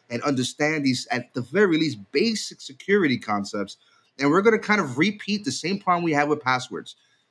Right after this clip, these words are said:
The password problem is thirty plus years old. In fact, one of the first How to Hack magazine or articles that I read when I first got online in ninety-five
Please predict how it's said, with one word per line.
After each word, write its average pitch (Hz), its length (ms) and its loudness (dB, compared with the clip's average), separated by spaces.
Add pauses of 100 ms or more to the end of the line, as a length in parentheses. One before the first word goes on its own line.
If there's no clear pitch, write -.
(320)
The 131 100 0
password 233 600 0
problem 180 400 2
is 131 180 -2
thirty 185 340 2
plus - 380 -2
years 127 260 4
old. 101 240 -2 (340)
In 143 80 2
fact, 180 280 2
one 170 240 0
of 254 80 0
the 202 100 2
first 214 540 0 (220)
How 208 340 2
to 196 300 0
Hack 170 360 -2
magazine 147 560 -2
or 120 100 0
articles 143 320 2
that 120 100 0
I 127 80 4
read 127 240 0
when 110 120 -4
I 113 80 0
first 143 220 -8
got 143 100 -2
online 131 240 0
in 107 60 -6
ninety-five 123 640 0